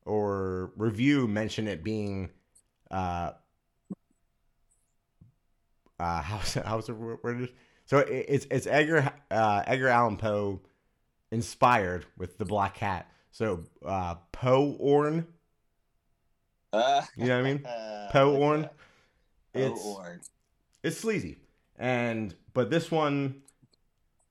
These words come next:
Speaker 1: it's about a, uh, husband and wife that just hate each other. The husband in particular, he's a disgraced writer. He's an alcoholic. He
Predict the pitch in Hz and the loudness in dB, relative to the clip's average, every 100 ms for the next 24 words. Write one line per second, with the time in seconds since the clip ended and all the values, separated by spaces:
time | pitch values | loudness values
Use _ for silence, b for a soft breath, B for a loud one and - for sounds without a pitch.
0 | _ _ _ _ 113 127 123 - - - | _ _ _ _ -2 -2 -2 -12 -14 -8
1 | 117 110 117 120 113 107 107 101 98 95 | -2 4 8 8 4 0 0 0 0 0
2 | 90 87 131 123 139 135 107 107 - - | 0 4 2 4 0 2 2 2 -2 -14
3 | - 87 95 90 82 - _ _ _ _ | -20 -6 -4 -4 -6 -10 _ _ _ _
4 | - 117 101 - - _ _ _ _ _ | -2 -2 -2 -12 -18 _ _ _ _ _
5 | _ _ _ - - 156 151 123 - 85 | _ _ _ -6 2 2 2 -2 -4 -6
6 | 87 85 - 98 95 113 117 113 107 90 | -6 -10 -10 -6 0 0 0 -2 -4 -6
7 | 98 104 101 98 87 95 87 92 85 - | -6 -6 -6 -6 -6 -6 -6 -8 -8 -12
8 | - 113 113 - 104 98 98 95 - b | -4 -2 -2 -2 -4 -2 -4 -6 -10 b
9 | b b - 101 95 98 107 98 101 98 | b b -12 -8 -2 -2 -2 -2 0 -2
10 | 95 - 82 92 87 82 | -6 -10 -10 -8 -8 -12